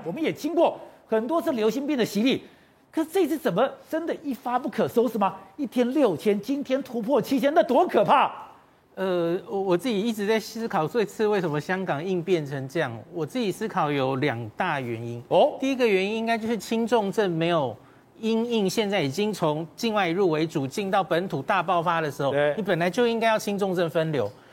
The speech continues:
Speaker 2: 你不可能让每一个病人
Speaker 1: 都去医院。
Speaker 2: 都还是去医院隔离。所以他们其实在农历、新历过年中间案例慢慢增加的时候，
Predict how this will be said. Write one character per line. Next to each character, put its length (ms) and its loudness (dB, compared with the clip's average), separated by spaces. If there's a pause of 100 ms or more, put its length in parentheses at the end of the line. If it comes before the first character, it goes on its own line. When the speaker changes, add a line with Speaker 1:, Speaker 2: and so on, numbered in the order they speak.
Speaker 2:
你 80 -2
不 140 0
可 260 0
能 180 0
让 160 2
每 320 0
一 260 0
个 300 2 (240)
病 220 2
人 260 0 (240)
Speaker 1:
都 200 6
去 80 2
医 20 4
院。 60 4
Speaker 2:
都 0 -
还 120 4
是 360 4 (100)
去 180 -4
医 260 4
院 360 4
隔 220 4
离。 260 0 (260)
所 140 2
以 60 2
他 100 0
们 260 0 (120)
其 160 -4
实 120 -4
在 240 4 (200)
农 260 0
历、 180 0
新 360 -2
历 120 0
过 200 0
年 200 0
中 220 2
间 220 0
案 160 0
例 100 0
慢 220 0
慢 200 0
增 200 0
加 180 0
的 100 -4
时 120 -6
候， 120 -2